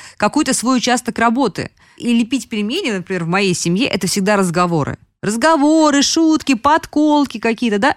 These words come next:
И получается, что каждый делает свой маленький кусочек работы. Мне кажется, это глубоко символично. Это как раз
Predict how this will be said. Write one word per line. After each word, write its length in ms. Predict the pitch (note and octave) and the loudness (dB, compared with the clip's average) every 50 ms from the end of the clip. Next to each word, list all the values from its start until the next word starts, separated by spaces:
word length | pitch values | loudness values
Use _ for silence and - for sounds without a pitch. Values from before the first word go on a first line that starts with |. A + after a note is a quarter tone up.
| _ - | _ -4
И 80 | - | -6
получается, 380 | F3+ - A#3+ - D#4+ F4 E4 C#4 | -4 -4 -2 0 0 2 0 0
что 140 | - - G#3+ | -2 -4 -2
каждый 340 | - C4+ C#4 C4+ A3 A3+ G#3 | 0 0 2 2 0 0 -2
делает 300 | F#3+ A3+ A#3 A3 G3+ - | -2 0 0 -2 -2 -4
свой 140 | - A3 | -4 -4
маленький 260 | G#3+ G#3+ G3+ G3 F3+ - | -2 -2 -2 -4 -6 -8
кусочек 340 | - E3+ G#3+ G3+ - F#3+ | -8 -8 -8 -8 -6 -6
работы. 320 | G#3+ G#3+ B3+ G4 G4+ - A3 | -6 -4 -2 -4 -4 -2 -4
Мне 100 | G3+ G3 | -2 -2
кажется, 300 | B3 C4 C#4+ - - A3+ | -2 -4 -4 -4 -6 -6
это 60 | G3 | -4
глубоко 360 | G3 F#3 G3 G#3 - - C#4 | -2 -2 -2 -2 0 -2 -2
символично. 580 | A#3+ - B3 G#3 G#3 A3+ A#3+ C4 A#3 - - F3+ | -2 0 0 0 0 0 -2 -2 -4 -4 -4 -4
Это 160 | E3+ - F3+ | -6 -6 -8
как 160 | - - G3 | -8 -6 -6
раз 160 | G#3+ A3 - | -4 -6 -6